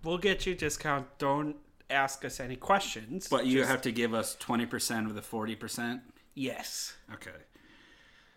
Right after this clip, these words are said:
Speaker 2: So we hack in, we list
Speaker 1: Well,
Speaker 2: them as new members.
Speaker 1: here's how we could get the money from it, is
Speaker 2: Well, yeah, 'cause it's not like they're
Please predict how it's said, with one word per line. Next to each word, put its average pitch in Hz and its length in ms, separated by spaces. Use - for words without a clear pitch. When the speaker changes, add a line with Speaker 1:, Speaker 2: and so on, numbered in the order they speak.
Speaker 2:
So 120 120
we 127 100
hack 135 260
in, 117 360
we 113 100
list 117 240
Speaker 1:
Well, 165 160
Speaker 2:
them 170 80
as 113 140
new 117 100
members. 104 640
Speaker 1:
here's 196 300
how 175 200
we 151 140
could 143 180
get 139 160
the 127 120
money 104 340
from 113 340
it, - 300
is 120 760
Speaker 2:
Well, 147 100
yeah, 170 140
'cause 170 180
it's 160 140
not 190 160
like 165 260
they're 135 320